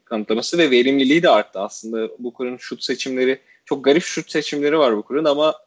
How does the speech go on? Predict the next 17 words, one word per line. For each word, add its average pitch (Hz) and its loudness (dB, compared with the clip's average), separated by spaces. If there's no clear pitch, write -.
yani 110 -6
Kobe 147 2
Bryant 185 4
olma 147 0
yolunda, 135 -6
e, 123 -14
o 117 -8
garip 127 -2
şut - -12
seçimlerini 135 -6
çok 135 -8
verimli 131 0
bir 139 -8
şekilde 120 -8
sayıya 123 0
dönüştürme 135 -2
konusunda, 139 0